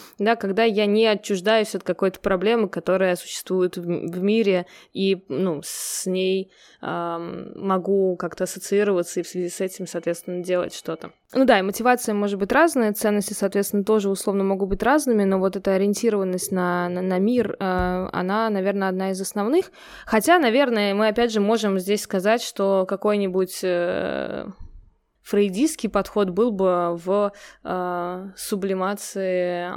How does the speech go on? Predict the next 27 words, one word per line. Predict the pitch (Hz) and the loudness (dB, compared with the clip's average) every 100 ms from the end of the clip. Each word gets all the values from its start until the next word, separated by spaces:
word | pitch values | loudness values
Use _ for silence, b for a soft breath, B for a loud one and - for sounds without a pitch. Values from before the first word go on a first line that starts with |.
| - | -10
а, | 185 180 175 170 - _ _ _ | -8 -8 -8 -10 -12 _ _ _
какого-нибудь | - 190 202 196 190 | -2 0 0 0 0
эгоистического, | 202 196 - 190 - - 185 175 170 175 180 - | -2 -2 -4 -6 -6 -2 0 0 0 -2 -6 -8
м, | 131 202 220 196 | -8 -8 -8 -8
такого | 190 - 185 180 | -10 -4 -2 -2
посыла, | 175 175 - 233 208 185 175 | -4 -6 0 0 2 0 -2
связанного | - 190 180 185 | -4 -2 -2 -2
с | 185 | -4
тем, | - 185 | -6 -6
что | - | -4
я | 180 | -4
хочу | 180 175 180 | -4 -8 -8
показаться | - 175 175 175 - | -8 -4 -4 -4 -4
лучше, | 208 320 - - 240 233 | 0 0 0 -4 -4 -6
чем | - 202 | -6 -6
все | - 196 | -4 -4
остальные. | 190 - 190 185 180 175 185 B B B | -4 -4 -4 -2 -2 -4 -8 B B B
Ну | - 220 | 0 2
и, | 196 | 4
в | 220 | 4
общем, | 240 214 | 2 -2
почему | - 269 | -2 0
нет? | 277 196 | 2 2
Так | 202 | 0
тоже | - 226 | -2 0
может | 226 208 202 | 0 0 -2
быть. | 180 160 - | -4 -6 -10